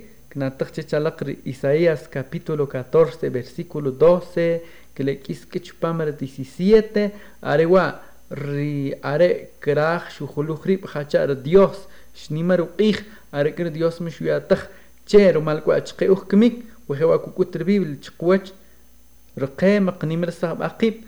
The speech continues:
are baqya rhulwem rnimis bilqij che rqatat rikoch la achikaj. Nohkne,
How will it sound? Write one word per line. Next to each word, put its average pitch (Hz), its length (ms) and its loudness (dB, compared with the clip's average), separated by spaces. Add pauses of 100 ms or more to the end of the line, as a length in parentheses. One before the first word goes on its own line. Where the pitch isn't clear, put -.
(200)
are 143 240 0
baqya 156 640 -4
rhulwem 151 720 -6
rnimis 135 400 -8
bilqij - 560 -12
che 143 160 -6
rqatat 139 560 -8
rikoch - 400 -8
la - 80 -6
achikaj. 143 560 -2 (480)
Nohkne, 202 640 0